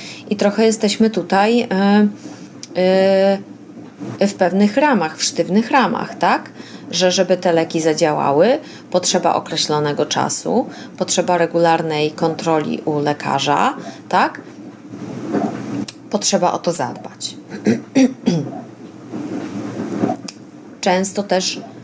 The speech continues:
pojawia się takie przekonanie, bo ludzie mają na przykład, tak spotykałam się z takimi przekonaniami, że ja nie chcę leków, bo właśnie nie chcę być, e, uzależniony od tych leków, to znaczy w sensie odbrania, nie, że uzależniony od tych leków, bo o tym zaraz powiem,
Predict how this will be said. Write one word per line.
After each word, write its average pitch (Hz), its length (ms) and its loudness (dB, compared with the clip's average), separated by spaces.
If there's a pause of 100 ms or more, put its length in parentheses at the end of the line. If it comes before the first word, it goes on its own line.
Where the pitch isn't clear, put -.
(240)
pojawia 175 420 4
się 185 160 -2
takie 190 240 -2
przekonanie, 165 840 0
bo 185 80 4
ludzie 185 260 2
mają 165 240 2
na 165 100 0
przykład, 165 260 -4
tak 165 160 -4
spotykałam - 420 0
się - 120 0
z - 60 -2
takimi 165 320 -4
przekonaniami, 156 640 -2
że 151 180 0 (720)
ja 202 120 6
nie 226 180 6
chcę 220 200 -4
leków, 214 440 4
bo 185 120 2
właśnie 202 320 2
nie 190 120 2
chcę 202 200 0
być, 180 500 2
e, 165 320 2
uzależniony 175 720 2
od 139 160 -4
tych - 160 -4
leków, 160 420 0
to 180 100 -8
znaczy 185 260 -2
w 180 40 -4
sensie 190 340 0
odbrania, 170 560 2
nie, 165 200 0
że 156 120 -2
uzależniony 151 640 0
od - 140 -6
tych - 140 -8
leków, 139 340 -2
bo 151 80 2
o 147 40 2
tym 151 160 -6
zaraz - 280 -2
powiem, 165 420 0